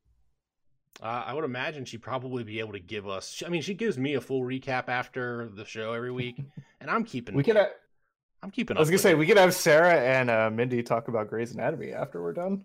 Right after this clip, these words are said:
Speaker 1: Yeah, no, I watched, I watched Grey's, no, did I watch this week? I think I watched this week. I fell asleep during this week's.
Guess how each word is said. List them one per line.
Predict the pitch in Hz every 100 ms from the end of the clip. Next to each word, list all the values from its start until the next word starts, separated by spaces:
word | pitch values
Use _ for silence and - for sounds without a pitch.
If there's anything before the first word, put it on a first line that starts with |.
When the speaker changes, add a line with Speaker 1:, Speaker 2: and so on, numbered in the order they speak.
| 139
Speaker 1:
Yeah, | 269
no, | 254 151
I | 170
watched, | 165 156 - -
I | 143
watched | 190 202 -
Grey's, | 120 120 117
no, | 123 123 113 135
did | 123
I |
watch | 151 190 -
this | 165 _
week? | _ _ _ _ _ _
I | _
think | 302
I | 220
watched | 95 -
this | - -
week. | 139
I | 135
fell | 139 123
asleep | 123 104
during | 104
this | 98 104
week's. | 98